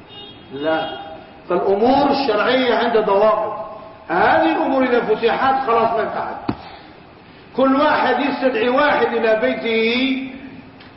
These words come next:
عدو من أعدائه، ولا يشبر عليه إيش؟ فلوس. وثم يقول، يدخلوا إلى بيته ويذبحوه، ويقول: "إيش؟ وجدته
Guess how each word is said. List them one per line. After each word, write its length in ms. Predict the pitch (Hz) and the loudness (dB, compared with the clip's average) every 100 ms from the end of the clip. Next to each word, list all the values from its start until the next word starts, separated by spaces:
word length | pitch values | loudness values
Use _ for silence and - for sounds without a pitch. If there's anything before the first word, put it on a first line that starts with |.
| - - - - | -20 -20 -8 -2
عدو 180 | 453 269 | 2 2
من 140 | 254 | 2
أعدائه، 880 | 226 214 - 233 214 196 208 208 - | 2 2 2 2 2 2 0 -4 0
ولا 220 | 254 254 233 | 2 4 2
يشبر 400 | 220 220 220 214 | 0 -2 2 2
عليه 360 | 208 208 185 | 4 2 2
إيش؟ 280 | - 214 392 - - - - - - - | 4 4 2 -6 -20 -20 -20 -20 -20 -2
فلوس. 420 | 214 277 226 220 - - - - - - - - - - - - - - - - - | 0 2 2 0 -6 -14 -16 -18 -20 -20 -20 -20 -20 -20 -20 -20 -20 -20 -20 -8 0
وثم 360 | 277 302 311 | 2 2 2
يقول، 540 | 285 254 262 262 247 247 | 2 2 2 2 2 2
يدخلوا 420 | 220 196 - 254 247 | 0 0 0 0 -4
إلى 160 | 269 | -4
بيته 340 | 269 262 294 302 | -4 -2 0 0
ويذبحوه، 600 | 285 254 - 208 175 185 | 0 0 0 0 2 2
ويقول: 420 | 269 269 262 262 | 2 2 2 4
"إيش؟ 340 | 254 247 220 - - 208 | 4 2 -2 -6 -2 2
وجدته 720 | 240 240 220 220 226 220 | 2 2 2 4 4 2